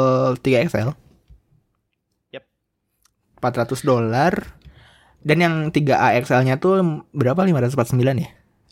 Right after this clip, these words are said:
Speaker 1: Eh,
Speaker 2: Lima empat sembilan.
Speaker 1: lima empat sembilan ya?
Speaker 2: Kalau nggak salah, lima empat sembilan.
Speaker 1: Oh, oke. Berarti harga yang tiga A X L tuh mirip sama Pix-, iPhone tujuh yang satu dua delapan gigabyte <laughs> di U S.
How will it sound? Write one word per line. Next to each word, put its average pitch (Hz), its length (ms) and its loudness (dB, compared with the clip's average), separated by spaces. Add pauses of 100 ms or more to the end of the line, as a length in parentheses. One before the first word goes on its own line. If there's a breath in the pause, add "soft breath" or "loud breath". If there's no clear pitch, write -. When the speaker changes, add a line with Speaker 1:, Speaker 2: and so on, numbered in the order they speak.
(120)
Speaker 1:
Eh, 131 100 -2
Speaker 2:
Lima 104 140 -4
empat 101 120 -14
sembilan. 95 260 -12 (280)
Speaker 1:
lima 127 160 0
empat 131 140 0
sembilan 160 240 2
ya? - 120 -4 (840)
Speaker 2:
Kalau 104 220 -16
nggak 92 100 -10
salah, 92 220 -8
lima 95 160 -16
empat - 160 -20
sembilan. 90 300 -18 (520)
Speaker 1:
Oh, 120 300 4
oke. 110 220 -8 (520 soft breath)
Berarti 139 400 -2 (320)
harga 131 480 -2
yang 120 140 -2
tiga 120 320 -4
A 101 80 -4
X 123 120 -6
L 139 120 -2
tuh - 160 -8
mirip 143 300 0
sama 160 440 -2 (160)
Pix-, - 220 -6 (520)
iPhone 127 320 0
tujuh 165 360 0 (680 soft breath)
yang 156 540 0
satu 135 260 0
dua 135 140 4
delapan 131 180 2
gigabyte 131 460 2 (640)
<laughs> - 680 -14
di 127 140 0
U 117 80 2
S. - 400 -8